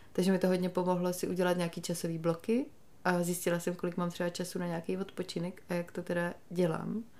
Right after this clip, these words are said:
Vlastně jsem zjistila, jakože kolik věcí spoustu jako nestíhám, no, co bych třeba chtěla. Ale na druhou stranu se třeba vracím víc do kuchyně. To jsem měla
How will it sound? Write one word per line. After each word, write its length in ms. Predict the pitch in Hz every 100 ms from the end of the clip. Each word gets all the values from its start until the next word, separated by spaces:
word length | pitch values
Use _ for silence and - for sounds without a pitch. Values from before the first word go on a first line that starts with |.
| - - - -
Vlastně 720 | 180 170 - - 180 170 170
jsem 160 | 170 185
zjistila, 560 | 175 - 180 170 170 - - - - -
jakože 340 | 175 - 170 175 -
kolik 260 | 180 175
věcí 280 | 180 175 -
spoustu 720 | - 180 170 - 180 175 175 180
jako 200 | 175 185
nestíhám, 640 | 185 - - 247 175 170
no, 240 | 165 180 226 - - -
co 160 | 180 -
bych 180 | 170 -
třeba 280 | - 175 170
chtěla. 460 | - 175 165 165 202 - - - -
Ale 300 | 170 165 185
na 120 | 220 185
druhou 220 | 175 175
stranu 280 | - 180 175
se 100 | 175
třeba 220 | - 175
vracím 340 | 170 165 175
víc 140 | 170 -
do 120 | 160
kuchyně. 400 | - - 160 160
To 100 | 165
jsem 180 | - 170
měla 480 | 160 160 160 160